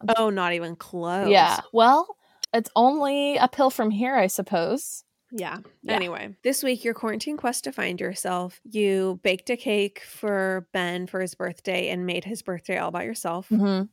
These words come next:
Speaker 1: What
Speaker 2: Mm-hmm.
Speaker 1: else?
Speaker 2: You know, I've actually not been, uh, working this whole week. I've had the week off of work. I returned back to our childhood home,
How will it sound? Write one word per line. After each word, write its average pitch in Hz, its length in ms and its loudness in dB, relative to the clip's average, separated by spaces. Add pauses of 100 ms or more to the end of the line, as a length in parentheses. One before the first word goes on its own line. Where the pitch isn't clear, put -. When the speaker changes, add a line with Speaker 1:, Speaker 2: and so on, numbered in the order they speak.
(260)
Speaker 1:
What 202 140 4
Speaker 2:
Mm-hmm. 180 100 0
Speaker 1:
else? - 420 -10
Speaker 2:
You 214 160 2
know, 214 100 4
I've 196 180 2
actually 214 500 0
not - 280 -4
been, 185 380 -4
uh, - 140 -6
working 214 360 -2
this 247 140 -2
whole 254 160 -2
week. 262 160 -2
I've 208 120 0
had 190 160 -2 (180)
the 190 260 -2
week 185 220 -2
off - 180 0
of 196 140 -8
work. 190 400 -2
I 196 140 4
returned 190 580 -2
back 202 220 -4
to 196 100 -4
our 190 100 0
childhood 190 440 -4
home, 196 440 -2